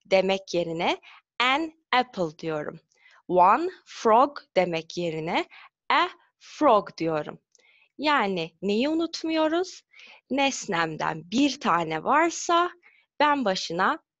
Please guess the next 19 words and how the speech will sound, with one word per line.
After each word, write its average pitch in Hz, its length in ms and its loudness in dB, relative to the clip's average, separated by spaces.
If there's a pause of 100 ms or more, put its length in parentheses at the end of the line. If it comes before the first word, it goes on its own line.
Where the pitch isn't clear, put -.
a 185 40 2
ya 196 400 2
da 170 180 0
an 226 260 -2
article'ını 175 600 -2
getirebiliyorum. 165 920 -6 (1120)
Hemen 427 320 4
örneklere 294 600 0
bakalım 156 460 -6
birlikte. - 560 -10 (1300)
Neden 208 600 2
iki - 240 -8
tane 180 360 0
farklı 175 420 0
article - 460 -2
var? 156 280 -4 (520)
Neye 175 260 0
göre 254 400 0 (380)
a, 247 260 4